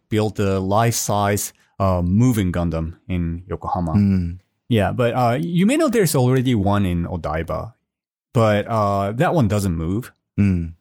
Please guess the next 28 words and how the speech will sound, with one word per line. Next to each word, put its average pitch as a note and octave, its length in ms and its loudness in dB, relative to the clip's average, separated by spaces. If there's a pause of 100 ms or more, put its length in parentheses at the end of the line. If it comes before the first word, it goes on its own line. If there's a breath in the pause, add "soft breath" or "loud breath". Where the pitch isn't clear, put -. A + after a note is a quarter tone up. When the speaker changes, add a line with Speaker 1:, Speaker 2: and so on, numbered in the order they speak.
(160)
Speaker 1:
And, G2 580 0
uh, G2 220 0
but A2+ 320 -2
this D#3 260 0
is D3 220 -2
the, G2+ 560 2
the G#2 80 -4
first, C3+ 540 0
very C#3+ 280 2
first, A#2 520 0
like, F2+ 160 -4
full-scale G2+ 560 0
Gundam G#2 480 0 (340)
that, G2 440 2
like, F#2+ 180 -4
moves. F2+ 480 -2 (160)
You - 60 2
know? G#2 80 4
Speaker 2:
Yeah, G2 120 4
it's, F2+ 120 0
like, F2+ 140 -6
fully G2 380 0
articulating. F2 880 -6 (140)
Speaker 1:
Mm. F#2 380 0 (120)
Speaker 2:
It's - 120 -20
very, F#2 200 2
very E2 180 -6
cool. F2+ 320 -10